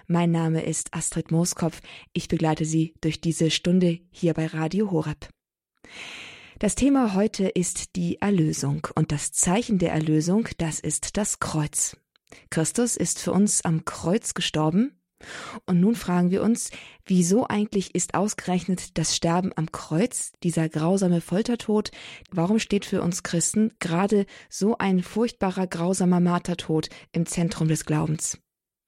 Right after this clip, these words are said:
Ein Stein des Anstoßes, auch für viele Menschen heutzutage, die glauben, dass es am Christentum eigentlich primär um den Tod ginge, also dass es sich bei uns irgendwie um eine morbide Religion handeln würde.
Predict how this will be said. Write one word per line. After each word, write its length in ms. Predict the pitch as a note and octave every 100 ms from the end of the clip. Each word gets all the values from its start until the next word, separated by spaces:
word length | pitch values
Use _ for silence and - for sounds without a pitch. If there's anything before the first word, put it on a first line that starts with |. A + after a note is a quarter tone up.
| -
Ein 160 | E3
Stein 260 | D#3+ E3 E3
des 120 | D#3
Anstoßes, 600 | - A#3+ - F3 G3+ -
auch 140 | - -
für 120 | G#3
viele 320 | - C#4 A#3
Menschen 380 | A3 B3 A3 F#3+
heutzutage, 580 | A#3+ - - D#3+ D#3 D#3
die 160 | D#3+
glauben, 420 | D#3 D#3+ F#3+ F#3+ - - -
dass 180 | E3 E3+
es 140 | E3
am 100 | E3
Christentum 680 | - G3 - F3+ - F3+ -
eigentlich 440 | F3 G3 F3+ -
primär 460 | - G3 F#3+ F3+ -
um 220 | E3+ E3+
den 200 | E3 D#3+
Tod 320 | - B3 -
ginge, 300 | D#3+ D3+ D#3
also 280 | D#3 D#3+ D#3 - - -
dass 200 | - D#3
es 100 | E3+
sich 160 | E3+ -
bei 80 | -
uns 240 | E3 D#3+
irgendwie 460 | - E3+ E3+ F3 D#3+
um 100 | -
eine 360 | D#3+ D#3+ D#3 D#3+ -
morbide 720 | D#3 D#3+ D#3 F3+ G#3+ E3 D3+
Religion 560 | D#3 D#3 - D#3 D#3 D#3
handeln 320 | D#3 D#3 D3
würde. 300 | D3 D3+